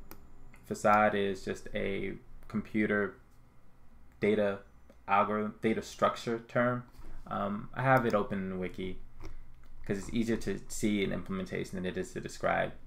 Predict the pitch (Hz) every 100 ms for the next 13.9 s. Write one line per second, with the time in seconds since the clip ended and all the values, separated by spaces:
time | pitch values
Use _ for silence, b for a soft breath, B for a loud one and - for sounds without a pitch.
0 | b b b b b b 123 127 123 107
1 | 101 - - 107 104 104 104 - 104 -
2 | - 113 113 120 120 - - b b -
3 | - 101 95 95 - - - - - 120
4 | 117 - 104 98 95 - 98 - 113 95
5 | 90 - - - 104 101 110 - 101 95
6 | 95 92 90 - 101 - 104 - - 92
7 | 90 90 - b b b b - - -
8 | - - - 117 120 - 104 98 104 -
9 | - 110 - 110 107 104 101 98 95 95
10 | 107 107 113 110 110 - - - 95 92
11 | 90 92 95 - 104 - 101 104 104 101
12 | 92 90 101 104 117 - 110 107 - 113
13 | 110 104 101 101 101 - 107 104 104